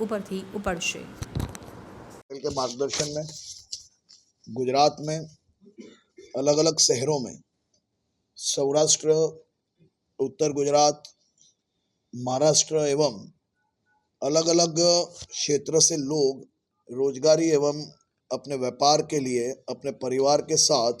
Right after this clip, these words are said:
Speaker 2: वो गुजरान करते हैं। ऐसे शहरों में से दीपावली के त्यौहार में अपने गांव तक अपने परिवार के साथ सस्ते दाम में सरकारी व्यवस्थाओं में गांव तक पहुंच सके,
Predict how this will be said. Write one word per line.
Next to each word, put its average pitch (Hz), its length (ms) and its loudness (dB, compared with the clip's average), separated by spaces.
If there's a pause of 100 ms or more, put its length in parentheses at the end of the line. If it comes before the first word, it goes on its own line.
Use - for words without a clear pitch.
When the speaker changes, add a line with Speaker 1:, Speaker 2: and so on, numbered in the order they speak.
(500)
Speaker 2:
वो 135 120 -4
गुजरान 131 460 0
करते 151 300 -4
हैं। 156 220 0 (640)
ऐसे 139 320 2
शहरों 156 440 0
में 156 120 -4
से - 180 -4 (800)
दीपावली 156 480 4
के 165 380 4
त्यौहार 143 640 0
में 160 300 -6 (640)
अपने 143 280 -6
गांव 147 500 2
तक 156 280 -2 (280)
अपने 135 240 -6
परिवार 139 500 2
के 156 120 -2
साथ 151 300 4 (840)
सस्ते - 560 2
दाम 165 220 2
में 160 320 -2
सरकारी 156 520 2
व्यवस्थाओं 147 600 2
में 151 380 -4
गांव 131 300 2
तक 143 60 -4
पहुंच 139 440 -2
सके, 160 380 -2